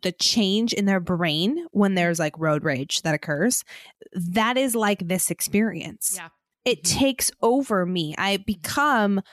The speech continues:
Speaker 1: the Hulk. I am not good. I'm not good in these environments. And it sounds like not a lot of other people are either.
Speaker 2: Yeah.
Speaker 1: Okay.
Speaker 2: No.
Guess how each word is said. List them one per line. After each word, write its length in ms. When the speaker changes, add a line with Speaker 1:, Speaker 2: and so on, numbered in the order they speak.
Speaker 1:
the 180
Hulk. 580
I 100
am 180
not 300
good. 420
I'm 220
not 280
good 180
in 100
these 200
environments. 580
And 140
it 160
sounds 240
like 180
not 200
a 20
lot 140
of 80
other 160
people 260
are 180
either. 100
Speaker 2:
Yeah. 200
Speaker 1:
Okay. 300
Speaker 2:
No. 180